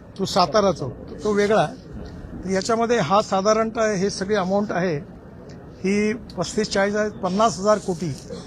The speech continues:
केवळ पुणे शहराकरता कामं मंजूर झाली आहे. यातला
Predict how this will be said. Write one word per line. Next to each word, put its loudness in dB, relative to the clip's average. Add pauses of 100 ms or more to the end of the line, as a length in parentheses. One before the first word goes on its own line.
(300)
केवळ 2
पुणे 2
शहराकरता 2 (540)
कामं -2
मंजूर 2
झाली 2
आहे. -2
यातला 0